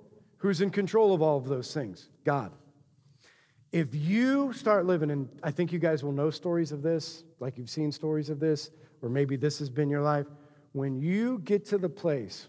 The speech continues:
where you're the proud person who thinks it's all because of you, and your success is because of you, and all the things it does because of you,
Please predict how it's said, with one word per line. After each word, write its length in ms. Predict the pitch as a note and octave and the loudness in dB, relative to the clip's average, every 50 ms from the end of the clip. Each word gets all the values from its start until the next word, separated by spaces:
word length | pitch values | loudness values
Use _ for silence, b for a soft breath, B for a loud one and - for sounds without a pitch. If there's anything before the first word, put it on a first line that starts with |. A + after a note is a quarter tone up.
| - - _ | -20 -20 _
where 160 | - B2 C3+ | -6 -4 -4
you're 240 | C3 C#3 D3+ D#3+ E3+ | -2 0 0 0 2
the 120 | D#3+ E3+ E3 | 0 -2 -4
proud 440 | E3 - F3 E3 D#3 D3+ C#3 - | -2 -4 -2 -2 0 -2 -4 -6
person 460 | - - D#3 D#3 D3 - F3 E3 D3+ C#3 - | -4 -4 -2 -2 -2 -4 -4 -4 -4 -6 -4
who 100 | - C#3 | -6 -6
thinks 380 | A#2+ - D3+ D3 C#3+ C#3+ - | -2 0 0 0 0 -2 -6
it's 140 | C#3 A#2+ - | -10 -4 -2
all 400 | D#3 C#3 C3+ C#3 C#3+ C3+ B2 - _ - - | -2 0 0 0 -2 -4 -6 -10 _ -20 -10
because 360 | - C3 B2 - D#3 D3+ C3+ C3 | -10 -8 -2 2 2 2 2 2
of 160 | C3 G2+ G2 | -2 -2 -4
you, 360 | A#2 B2 C3+ D3 D#3 D#3+ D#3 - B B B B B B B | -4 0 0 0 0 -2 -4 -10 B B B B B B B
and 120 | A2+ A2 | -6 -6
your 100 | A2 G#2 | -6 -6
success 580 | G2+ - - G#2+ - - - D3 D#3 D3 - D3 | -6 -6 -6 -6 -4 0 2 2 2 2 0 -6
is 60 | C#3 | -8
because 400 | - D#3 D3 - D#3+ D#3+ D3 D3+ | -8 -8 -2 0 0 0 0 -2
of 120 | D3+ C3 | -4 -2
you, 320 | C#3+ D#3 D3+ D#3 D#3 C#3+ B B B B B | 0 0 2 2 0 -2 B B B B B
and 100 | G2+ A#2 | -8 -6
all 140 | A2+ G#2+ | -6 -6
the 120 | G2+ F#2+ G2 | -6 -8 -8
things 360 | - - D#3+ D#3 D#3 C#3 B2 | -2 0 2 2 2 0 -2
it 60 | C#3 | -2
does 180 | C#3 D3+ D3 C#3 | 0 0 -2 0
because 300 | C#3 C#3+ - D#3 D3 C3+ | -4 -6 -4 -4 -4 -4
of 60 | C3+ | -4
you, 240 | D3 D3 C#3 C3+ | -2 -2 -2 -4